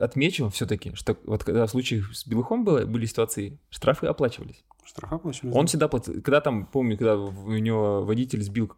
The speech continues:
Speaker 1: кого-то на трассе,
Speaker 2: Стулова он
Speaker 1: да?
Speaker 2: сбил кого-то,
Speaker 1: Да,
Speaker 2: да.
Speaker 1: да. То есть вот
Speaker 2: Там потом все алкаши к Стулову кидались, под машины ходили.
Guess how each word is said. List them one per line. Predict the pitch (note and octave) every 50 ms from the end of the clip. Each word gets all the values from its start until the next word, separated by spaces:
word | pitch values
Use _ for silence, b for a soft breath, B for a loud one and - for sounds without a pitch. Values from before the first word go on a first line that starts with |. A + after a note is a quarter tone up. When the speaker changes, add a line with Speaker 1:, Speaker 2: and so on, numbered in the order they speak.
| _
Speaker 1:
кого-то | - - A2 G2+ G#2 G2+ G#2+ G#2 G2
на | G2 - G2+
трассе, | G2 G2 - C#3 E3+ G3
Speaker 2:
Стулова | F3 D3+ C3 B2
он | B2+
Speaker 1:
да? | B2
Speaker 2:
сбил | A#2 C3 C3+ C3 A#2
кого-то, | - - A#2+ A#2 G#2+
Speaker 1:
Да, | A2 B2 B2+ C3 B2 A#2+
Speaker 2:
да. | B2 A#2
Speaker 1:
да. | G#2+ G#2+ G#2+ G#2 B -
То | C#3+
есть | D3 C#3 D3
вот | C3 A#2+
Speaker 2:
Там | - C3
потом | B2 - D#3 D3+
все | D3 - F3+
алкаши | D#3+ D3 F3 D#3+ - E3+
к | C#3 -
Стулову | - - G3+ E3+ C#3 A#2+ A2
кидались, | - C3 C3 A#2 A2 -
под | - C3
машины | C3 C3 B2+ C3+ C3+ B2 G#2+
ходили. | - B2+ A#2 A#2 A2+ A2+ A2+